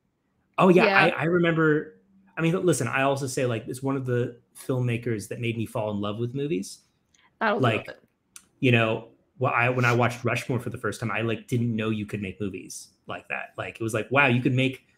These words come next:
Speaker 1: movies that feel like weird passion, weird cerebral passion projects for just for yourself. It
Speaker 2: That's
Speaker 1: felt like somebody was
Speaker 2: Rushmore was
Speaker 1: writing.
Speaker 2: good.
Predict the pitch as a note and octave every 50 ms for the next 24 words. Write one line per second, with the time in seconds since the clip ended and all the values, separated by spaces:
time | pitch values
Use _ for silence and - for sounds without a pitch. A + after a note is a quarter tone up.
0 | _ _ _ - A#2 A#2 A#2+ B2+ C3+ C3+ B2 A#2+ A#2 - C3+ A#2 G#2 - G#2 F2+
1 | G#2 G#2 A2 A#2 A2+ A2+ - G2 F#2+ - - - - - - B2 A#2 A#2 A#2+ B2+
2 | C3 C3 B2 A#2+ A#2 - - _ _ _ _ _ _ _ _ - - - - -
3 | B2 G#2+ A2+ A2 A2+ A#2 G#2 - - A2+ G#2+ G#2+ - B2 A#2+ A#2+ C3 A#2 B2 B2
4 | C3+ C#3 C3+ - - - - - _ _ _ _ _ _ - - A#2+ A2 G2+ -
5 | A2 - - A2 G#2 G2+ - B2 A#2+ - - - - - C3 D3+ D#3 D3 C#3+ -
6 | - D3 C#3+ C#3 C3 - - A2+ A#2 B2+ B2+ C3+ - - G3+ A3 A3 -